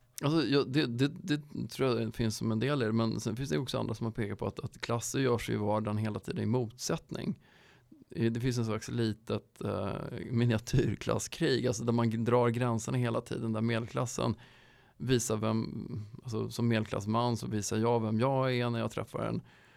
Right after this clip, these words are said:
arbetarklassman, och som å andra sidan liksom positionerar sig mot mig i sin manlighet. Vi kan mötas då i, i liksom vår manlighet men skiljas åt i vår klass, och, och det är väldigt olika saker och det finns en spänning där. Alltså det, det märks.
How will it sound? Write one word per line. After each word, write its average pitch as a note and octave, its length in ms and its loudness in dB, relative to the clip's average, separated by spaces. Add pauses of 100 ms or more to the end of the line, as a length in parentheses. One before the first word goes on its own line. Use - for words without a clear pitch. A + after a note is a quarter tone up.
arbetarklassman, G#2+ 1000 -2
och A#2 180 -4
som A2 360 -4
å G#2 60 -2
andra A2 200 0
sidan G#2+ 360 -4
liksom A2+ 320 -4
positionerar A2+ 640 -4
sig A2+ 160 -4
mot A2 320 0
mig C#3+ 560 0 (460)
i - 100 -4
sin C3 280 4
manlighet. A#2+ 440 6
Vi A2 100 -4
kan A2+ 140 4
mötas A#2 380 2
då A2+ 160 0
i, - 20 0
i G#2+ 300 -2
liksom A2 520 -4 (120)
vår A2+ 160 2
manlighet A2 540 2
men A2 120 -2
skiljas G#2 380 -4
åt - 140 -6
i - 40 -10
vår A#2 140 -6
klass, - 440 -2
och, A#2 220 -2
och A2+ 100 0
det A2 120 2
är G#2+ 40 2
väldigt G#2+ 220 -4
olika A#2 220 -6
saker A2+ 420 -4
och - 60 -2
det A2+ 80 -2
finns - 240 -6
en - 60 -4
spänning A#2 560 0
där. - 220 -4
Alltså A#2 200 -4
det, A2 240 0
det A2+ 100 0
märks. A2 460 -2